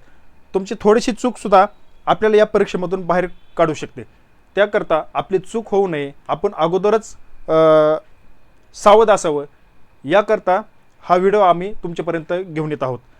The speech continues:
आणि आपल्या जवळच्या मित्रांपर्यंत ह्या सूचना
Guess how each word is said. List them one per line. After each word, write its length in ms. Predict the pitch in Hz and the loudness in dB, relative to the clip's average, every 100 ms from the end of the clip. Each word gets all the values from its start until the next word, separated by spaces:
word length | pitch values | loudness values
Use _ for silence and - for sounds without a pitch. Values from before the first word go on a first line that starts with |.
| _ _ - | _ _ -2
आणि 300 | 190 214 190 - | 0 0 -4 -4
आपल्या 240 | 165 220 | -2 0
जवळच्या 320 | 190 214 220 202 | 4 4 4 -2
मित्रांपर्यंत 540 | 196 208 185 170 147 | -4 -4 -4 -6 -6
ह्या 260 | 156 160 175 | -6 -6 -6
सूचना 400 | - 170 202 | -6 -10 -4